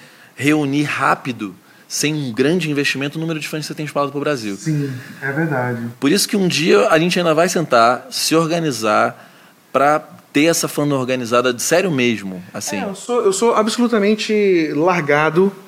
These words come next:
Speaker 2: e
Speaker 1: Nesse sentido,
Speaker 2: nesse
Speaker 1: né?
Speaker 2: sentido, e não tenho, eu, eu não tenho uma, um cuidado. Eu sou cobrado diariamente pelas pessoas em relação a redes sociais.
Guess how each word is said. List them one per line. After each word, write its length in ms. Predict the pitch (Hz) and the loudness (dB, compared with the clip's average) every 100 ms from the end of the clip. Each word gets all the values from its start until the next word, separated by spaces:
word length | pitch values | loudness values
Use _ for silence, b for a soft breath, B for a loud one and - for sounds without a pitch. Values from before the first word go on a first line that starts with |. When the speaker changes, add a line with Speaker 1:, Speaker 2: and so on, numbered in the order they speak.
| - 131 139 | -4 -4 0
Speaker 2:
e 300 | 147 151 143 | 2 4 4
Speaker 1:
Nesse 180 | 135 - | 2 0
sentido, 460 | 147 143 - 147 147 | -2 -2 -2 0 2
Speaker 2:
nesse 160 | 175 | 2
Speaker 1:
né? 40 | 123 | 2
Speaker 2:
sentido, 720 | 170 - 156 160 165 165 170 B B B - | -2 -2 0 2 2 0 0 B B B -2
e 220 | 160 165 | 2 4
não 440 | 160 196 208 196 | 4 4 4 4
tenho, 840 | 185 185 180 180 170 165 160 156 160 | 4 4 4 4 4 4 4 4 4
eu, 60 | 156 - 156 | 2 2 2
eu 80 | 160 | 0
não 140 | 175 | 0
tenho 340 | 170 175 175 170 | 0 0 2 2
uma, 440 | 165 156 151 147 | 0 2 2 2
um 120 | 143 151 | 2 2
cuidado. 680 | 156 143 143 156 156 147 B B | 0 2 4 4 4 0 B B
Eu 60 | - | -2
sou 160 | - 190 | 0 2
cobrado 560 | 190 165 175 180 165 151 | 2 4 4 2 0 -4
diariamente 800 | 131 165 202 180 160 165 156 131 | 0 2 4 4 2 0 -2 -4
pelas 320 | 120 143 135 | 0 2 2
pessoas 540 | 147 127 151 147 135 135 - | 0 0 4 4 4 -2 -8
em 280 | 143 143 135 | -4 -2 0
relação 340 | 143 135 147 | 0 0 -2
a 20 | |
redes 220 | 131 143 | -2 -2
sociais. 800 | - 135 - 135 139 143 135 - | -2 -4 0 2 2 2 0 -4